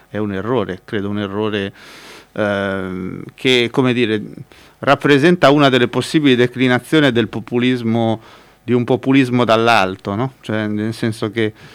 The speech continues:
di, di un'antipolitica che si manifesta dall'alto e che incomincia appunto a parlare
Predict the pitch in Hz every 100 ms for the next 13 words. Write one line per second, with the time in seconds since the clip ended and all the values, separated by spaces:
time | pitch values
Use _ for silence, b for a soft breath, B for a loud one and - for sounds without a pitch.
0 | B - 113 113 110 107 107 107 107 104
1 | 117 123 127 123 104 117 131 131 113 117
2 | 110 110 123 113 110 123 113 120 113 123
3 | 135 98 95 107 98 123 123 117 110 147
4 | 113 127 101 - 101 95 113 110 117 104